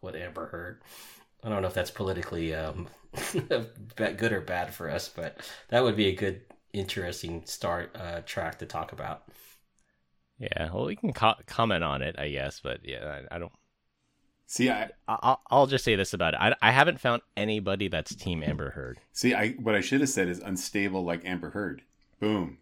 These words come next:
Speaker 3: That would have been played
Speaker 2: There you
Speaker 3: for
Speaker 2: go.
Speaker 3: everybody. Let me retract my statement from earlier.
Speaker 2: <laughs> All right, next month's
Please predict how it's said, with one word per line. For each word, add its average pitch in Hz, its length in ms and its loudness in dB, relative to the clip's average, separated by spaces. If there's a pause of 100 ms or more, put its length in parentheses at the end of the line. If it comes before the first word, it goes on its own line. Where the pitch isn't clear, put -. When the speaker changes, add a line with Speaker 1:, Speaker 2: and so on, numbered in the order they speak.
(140)
Speaker 3:
That 95 100 4
would 95 80 2
have 92 60 -2
been 92 180 2
played 98 300 2
Speaker 2:
There 104 140 2
you 80 120 2
Speaker 3:
for 67 100 4
Speaker 2:
go. 67 60 0
Speaker 3:
everybody. 110 360 2 (280)
Let 98 100 -4
me 95 80 -2
retract 90 440 -2
my 85 80 -4
statement 85 480 -6
from 82 140 -8
earlier. 85 440 -4 (220)
Speaker 2:
<laughs> - 220 -10
All - 1080 -4
right, 76 200 2
next 95 240 0
month's 80 360 -2